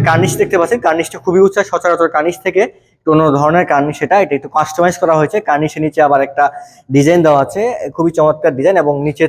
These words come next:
থেকে নিয়ে যে পাল্লাগুলি আছে, আহ, পাল্লাগুলি খুবই চমৎকারভাবে করা হয়েছে, খুবই চমৎকার দেখতে পাচ্ছেন। এবং নিচে একটা ড্রয়ার আছে, আহ, আবার নিচে একটা পাল্লা আছে, এইভাবে এই,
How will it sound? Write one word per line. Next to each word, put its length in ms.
থেকে 180
নিয়ে 160
যে 120
পাল্লাগুলি 540
আছে, 260
আহ, 220
পাল্লাগুলি 420
খুবই 220
চমৎকারভাবে 560
করা 220
হয়েছে, 260
খুবই 160
চমৎকার 340
দেখতে 200
পাচ্ছেন। 220
এবং 120
নিচে 180
একটা 120
ড্রয়ার 280
আছে, 200
আহ, 840
আবার 160
নিচে 200
একটা 240
পাল্লা 320
আছে, 240
এইভাবে 420
এই, 120